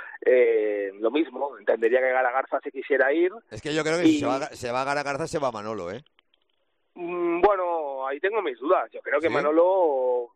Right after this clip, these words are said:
Speaker 1: yo que tengo mis dudas. Yo creo que Manolo es una
Speaker 2: ¿Tú
Speaker 1: persona
Speaker 2: crees
Speaker 1: que
Speaker 2: que Ma-,
Speaker 1: ha
Speaker 2: tú crees
Speaker 1: sido
Speaker 2: que Manolo puede aguantar en el, en el equipo, en el español, primer entrenador, sabiendo que va a tener peor equipo que el año que, que el año pas-, bueno, que esta temporada,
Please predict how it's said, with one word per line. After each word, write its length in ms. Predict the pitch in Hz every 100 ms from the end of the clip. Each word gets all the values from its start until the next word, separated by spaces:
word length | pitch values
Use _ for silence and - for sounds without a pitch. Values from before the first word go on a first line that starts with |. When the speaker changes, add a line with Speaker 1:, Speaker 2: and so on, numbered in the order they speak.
| -
Speaker 1:
yo 80 |
que 80 | 202
tengo 160 | 180 143
mis 160 | 120
dudas. 300 | - 127 110 -
Yo 80 | 110
creo 160 | 123
que 80 | 143
Manolo 460 | 139 131 147 165 170
es 80 |
una 80 | 147
Speaker 2:
¿Tú 40 | 127
Speaker 1:
persona 260 | 127 135
Speaker 2:
crees 140 | 170 196
Speaker 1:
que 80 |
Speaker 2:
que 40 | 180
Ma-, 100 | 170
Speaker 1:
ha 80 | 160
Speaker 2:
tú 100 | 165
crees 180 | 151
Speaker 1:
sido 100 | -
Speaker 2:
que 40 | 165
Manolo 520 | 160 160 165 156 - - _ -
puede 220 | 139 151
aguantar 680 | 151 147 135 151 151 143 139 _ _ _ -
en 140 | 127
el, 320 | 131 131 123 120
en 140 | 127
el 100 | 123
equipo, 580 | 120 135 143 131 135 127
en 80 | 113
el 120 | 113
español, 560 | 107 117 113 127 131
primer 260 | 131 113 123
entrenador, 600 | 127 123 123 123 131 127 - _ _ _
sabiendo 760 | - - 131 135 147 147 143 123
que 120 | 135
va 80 | 139
a 80 |
tener 280 | 135 139 139
peor 280 | - 131 135
equipo 400 | 131 139 120 131
que 80 | 113
el 60 | 123
año 220 | 120 117
que, 280 | 120 110 98
que 100 | 113
el 60 |
año 160 | 113 110
pas-, 220 | 104 -
bueno, 240 | 113 113
que 120 | - 107
esta 160 | 117
temporada, 580 | 107 104 104 117 147 226